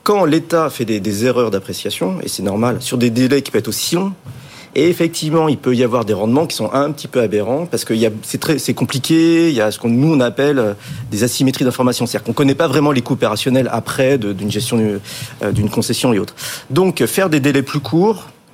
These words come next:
euh, faire une meilleure mise en concurrence, c'est une option qui est large, qui, qui, qui, qui, qui peut se défendre.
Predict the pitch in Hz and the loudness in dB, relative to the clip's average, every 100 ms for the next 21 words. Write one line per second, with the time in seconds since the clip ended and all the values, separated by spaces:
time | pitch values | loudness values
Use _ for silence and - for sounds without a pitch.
0 | - - - 113 - 151 135 165 165 143 | -20 -8 -2 0 2 2 4 4 2 2
1 | 135 120 117 - 151 185 - - 123 120 | 0 -2 -2 -2 -2 -2 -4 0 2 2
2 | - 143 185 - 110 147 131 - - - | 0 -2 -2 -2 0 0 -4 -12 -14 -8
3 | 113 101 110 104 101 - 110 101 - 113 | -6 -4 -2 -2 -4 -6 -4 -4 -4 -2
4 | - 165 160 120 117 98 90 | 2 2 2 0 -2 -4 -10